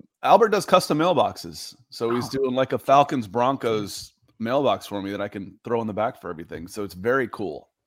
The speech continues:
Speaker 2: Hmm, that is cool. That's awesome. Elliot D, also awesome. Five dollars over on YouTube saying, "Good morning from Page, Arizona. Off topic, uh, but how do you think Jonathan Cooper will do this year? Love the input, guys." Jonathan Cooper is,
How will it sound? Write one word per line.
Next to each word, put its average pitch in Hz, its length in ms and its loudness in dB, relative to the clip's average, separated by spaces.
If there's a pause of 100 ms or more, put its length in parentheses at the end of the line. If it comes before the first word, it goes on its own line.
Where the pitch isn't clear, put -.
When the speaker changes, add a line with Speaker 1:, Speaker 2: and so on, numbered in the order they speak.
(360)
Speaker 2:
Hmm, 220 120 4 (260)
that 175 100 -4
is 233 120 -6
cool. 82 280 -10 (720)
That's - 180 -14
awesome. - 300 -6
Elliot 151 340 0
D, 208 300 0
also - 300 2
awesome. 95 260 -2
Five 156 220 6
dollars 113 400 2 (260)
over 120 180 -2
on 104 160 0
YouTube 127 540 -4
saying, 92 260 -4
"Good 104 120 -2
morning 123 260 0
from 98 140 -14
Page, 127 260 -2
Arizona. 120 320 0
Off 127 260 0
topic, 131 420 -2 (340)
uh, 104 160 2
but 98 200 0
how 117 160 0
do 131 60 2
you 127 160 0
think 120 340 -4
Jonathan 120 300 -2
Cooper 120 220 -4
will 113 80 0
do 113 120 -2
this 120 220 -4
year? 123 220 -2 (260)
Love 131 180 4
the 117 120 0
input, 127 260 -2
guys." 131 400 2 (500)
Jonathan 196 380 6
Cooper 208 380 6 (100)
is, 160 640 4